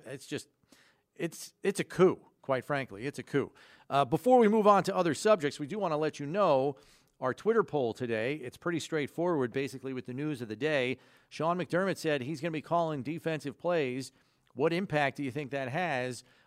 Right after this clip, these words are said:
on how this defense performs this season? You let us know at eight oh three oh five fifty, one eight eight eight five fifty two five fifty, the number to get on board.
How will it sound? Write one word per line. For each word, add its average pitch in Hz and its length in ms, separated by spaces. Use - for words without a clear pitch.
on 127 140
how 156 180
this 143 180
defense 147 440
performs 151 500
this 120 160
season? 98 340
You 131 120
let 135 140
us 117 160
know 143 180
at 127 60
eight 131 100
oh 131 80
three 135 280
oh 131 120
five 143 320
fifty, 135 320
one 127 260
eight 156 160
eight 156 120
eight 143 160
five 139 280
fifty 135 320
two 180 220
five 127 280
fifty, 127 280
the 147 100
number 135 180
to 123 80
get 127 140
on 113 180
board. 110 360